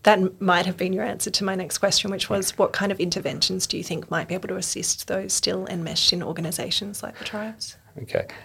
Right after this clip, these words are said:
Speaker 2: It's, so, firstly, if the coercive control laws get, get, um, passed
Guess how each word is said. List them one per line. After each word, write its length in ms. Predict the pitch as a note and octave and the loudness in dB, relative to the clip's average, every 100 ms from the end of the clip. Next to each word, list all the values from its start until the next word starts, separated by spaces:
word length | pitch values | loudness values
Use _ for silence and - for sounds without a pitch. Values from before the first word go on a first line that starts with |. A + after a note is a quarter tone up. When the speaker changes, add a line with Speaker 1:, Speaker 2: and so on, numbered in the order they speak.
| - - | -18 -4
Speaker 2:
It's, 340 | - - - - - | -4 0 -4 0 8
so, 320 | G#2 F#2 E2+ - - | 10 10 8 -2 -14
firstly, 420 | - G#2+ F#2+ F#2+ F2+ | 2 2 6 6 6
if 120 | - | 6
the 120 | F#2+ | 2
coercive 440 | - G2 F#2 F#2+ | 8 8 8 4
control 360 | F#2+ F2 F#2+ G2+ | 0 8 10 12
laws 380 | G#2 A2+ A2+ - | 10 8 4 2
get, 260 | - E2 - - - _ - - | 4 4 2 -20 -20 _ -20 0
get, 320 | A2 G2 - | 4 6 8
um, 320 | G2 F2 F2 - - - - | 10 8 6 -4 -14 -18 0
passed 480 | G#2+ C3 D#3+ - | 8 10 10 4